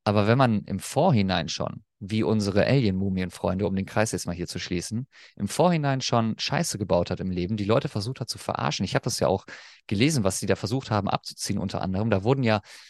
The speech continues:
Bilder vor ein paar Jahren von dem Typen da, ähm, herausgebracht, wo er gesagt hat, das ist ganz verschwommen, das ist unscharf, aber das, da ist auf jeden Fall was zu erkennen, alienmäßig in der Richtung. Und dann nach wenigen Stunden konnte das Internet schon diese Bilder schärfen, beziehungsweise so aufbereiten oder die haben das Original gefunden, wie auch immer,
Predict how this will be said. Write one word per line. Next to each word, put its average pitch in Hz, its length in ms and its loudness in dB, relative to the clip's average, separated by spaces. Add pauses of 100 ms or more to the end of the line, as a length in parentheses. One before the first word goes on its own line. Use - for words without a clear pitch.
(140)
Bilder 156 300 6
vor 160 140 2
ein - 20 -2
paar 147 160 -2
Jahren 151 180 0
von 147 140 0
dem 139 80 2
Typen 165 260 -4
da, 143 420 0
ähm, 123 300 -4
herausgebracht, 135 640 0
wo 123 60 2
er 113 40 -4
gesagt 117 200 -4
hat, 107 80 -2
das 104 60 -4
ist 101 160 -4
ganz 120 260 0
verschwommen, 131 420 0
das 104 120 0
ist 98 140 -8
unscharf, 143 460 -4
aber 101 120 -2
das, 101 200 2
da - 120 -4
ist 95 100 -4
auf 101 120 -10
jeden 113 120 0
Fall 107 120 0
was 98 140 0
zu - 120 -2
erkennen, 117 400 -2 (540)
alienmäßig 95 600 0
in 95 80 -2
der 92 140 -2
Richtung. 98 360 -2 (560)
Und 120 160 0
dann 139 280 2
nach 113 400 0
wenigen 170 400 4
Stunden 135 420 2
konnte 147 260 0
das 135 180 -2
Internet 139 420 -4
schon 113 240 -2
diese 127 240 -4
Bilder 117 260 4
schärfen, 127 480 2
beziehungsweise 107 440 -2
so 120 200 0
aufbereiten 101 720 0
oder 98 400 2
die 117 120 -8
haben 139 80 -2
das 131 120 -2
Original 107 420 2
gefunden, 110 280 -2
wie 135 140 -4
auch 127 100 -6
immer, 123 320 -2